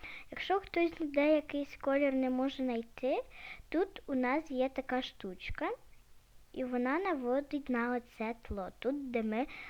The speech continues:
робимо проєкт. І ось я вибираю білий, і все, у нас усе білий є.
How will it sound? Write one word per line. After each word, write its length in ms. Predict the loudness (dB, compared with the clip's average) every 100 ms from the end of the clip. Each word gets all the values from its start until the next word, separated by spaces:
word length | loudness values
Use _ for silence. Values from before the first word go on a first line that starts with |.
| -4
робимо 840 | 0 2 4 2 2 0 0 0
проєкт. 500 | -2 -4 -2 -4 -8 -2
І 60 | 2 2
ось 180 | 2 4
я 160 | 4
вибираю 500 | 6 2 2 2 2
білий, 360 | 2 2 2 0
і 60 | -4
все, 260 | -6 -10 -10 -12 -8
у 40 |
нас 240 | -4 -4 -6
усе 260 | 0 2
білий 460 | 2 -2 -2 -2 -6
є. 120 | -10